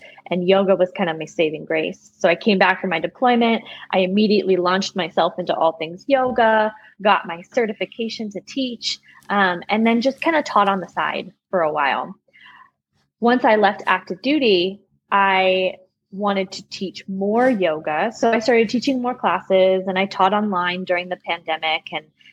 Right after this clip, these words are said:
that was all well and good and wonderful. Um, but I kept feeling this tug of something more. I was like, "There's,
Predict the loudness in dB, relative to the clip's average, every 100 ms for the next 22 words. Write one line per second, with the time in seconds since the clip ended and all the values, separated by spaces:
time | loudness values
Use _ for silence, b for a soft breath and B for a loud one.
0 | -2 0 2 4 4 4 2 2 0 0
1 | -4 0 0 -2 -8 -10 -10 -8 -2 -2
2 | -2 -6 b b -6 -2 0 -2 -6 -10
3 | -14 _ 2 2 2 0 -2 -2 -2 -2
4 | -2 -8 -2 0 0 0 -2 -4 -10 -2
5 | 2 2 0 -4 -8 -8 -10 -10 -8 -8
6 | -8 -10 -16 _ 0 2 2 0 -4 0
7 | 0 0